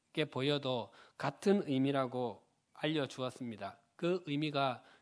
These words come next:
칠 년의 풍년과 칠 년의 흉년임을 말하고 또 그 꿈을 반복해서 꾼 것은 하나님께서 그 일을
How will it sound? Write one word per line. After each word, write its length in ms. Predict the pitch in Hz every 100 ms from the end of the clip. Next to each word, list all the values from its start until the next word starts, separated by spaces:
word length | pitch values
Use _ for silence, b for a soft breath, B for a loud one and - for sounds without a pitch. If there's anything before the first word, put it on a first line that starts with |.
| B
칠 240 | - 202
년의 380 | 185 175 156 151
풍년과 840 | - 170 160 156 151 135 123 107 -
칠 280 | - 190
년의 260 | 185 170 156
흉년임을 1200 | 151 190 180 180 175 156 139 131 _ - 156 147
말하고 680 | 120 117 113 139 135 117 98 B B B B
또 240 | - 165 135
그 200 | 175 175
꿈을 500 | 208 190 170 139 117 b b
반복해서 680 | - 135 139 160 - 185 170
꾼 300 | 135 - 147
것은 460 | 143 139 135 120 107 _
하나님께서 920 | - - 175 165 147 131 113 131 120 107 _
그 260 | - 156 170
일을 440 | 135 131 131 110